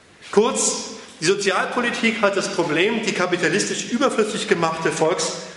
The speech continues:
Volksmassen irgendwie dazu zu bewegen, dass sie sich in ihrer Restlage als Prekariat einrichten, ohne zu stören, obwohl sie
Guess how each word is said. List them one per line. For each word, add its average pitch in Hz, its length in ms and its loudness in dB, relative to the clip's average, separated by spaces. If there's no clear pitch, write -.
Volksmassen 175 640 2
irgendwie 226 920 0
dazu 185 360 2
zu - 180 0
bewegen, 180 460 2
dass 196 140 2
sie 202 80 0
sich 208 200 -2
in 214 120 0
ihrer 156 380 2
Restlage 151 680 2
als 120 200 2
Prekariat 139 800 0
einrichten, 208 880 0
ohne 254 280 4
zu 220 160 4
stören, 196 480 2
obwohl 165 260 4
sie 190 240 2